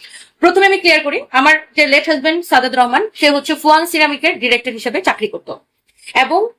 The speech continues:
সেখান থেকে সে সাড়ে তিন লাখ টাকা স্যালারি নিত। হ্যাঁ, অবশ্যই শেয়ার দেবেন। সেখান থেকে সে সাড়ে তিন লাখ টাকা বেতন,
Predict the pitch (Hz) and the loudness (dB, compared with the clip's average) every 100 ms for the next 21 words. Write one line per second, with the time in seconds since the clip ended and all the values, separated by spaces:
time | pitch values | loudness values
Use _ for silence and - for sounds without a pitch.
0 | _ 330 311 339 349 339 320 330 - _ | _ -2 -2 -4 -4 -4 0 -2 -2 _
1 | _ _ 311 294 339 330 311 302 302 339 | _ _ 0 0 0 -2 0 0 0 -2
2 | - 233 220 214 202 185 170 - _ _ | -2 -2 0 0 -2 -6 -8 -12 _ _
3 | _ _ _ _ _ - 381 381 403 381 | _ _ _ _ _ 0 2 2 -2 -2
4 | 277 226 - - _ _ _ - - 320 | -2 -4 -8 -20 _ _ _ -20 -6 -2
5 | 359 359 370 359 349 302 311 311 311 302 | 0 0 0 0 2 2 2 0 0 0
6 | 294 247 247 254 | 0 0 0 -4